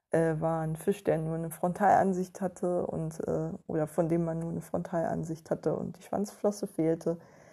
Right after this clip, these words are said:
Die habe ich jetzt quasi nach Gedächtnis oder nach Fantasie ergänzt und so in Ansicht von ähnlichen Arten <laughs> mir ausgedacht,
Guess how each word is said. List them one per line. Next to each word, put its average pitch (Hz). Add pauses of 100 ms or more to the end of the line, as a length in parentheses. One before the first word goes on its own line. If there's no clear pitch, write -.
(180)
Die 180
habe 170
ich 156
jetzt -
quasi 180
nach 170
Gedächtnis 190 (120)
oder 160
nach 127
Fantasie 160
ergänzt 156 (760)
und 170
so 160 (580)
in 175
Ansicht 165
von 160
ähnlichen 170
Arten 190 (180)
<laughs> 233 (1080)
mir 185
ausgedacht, 190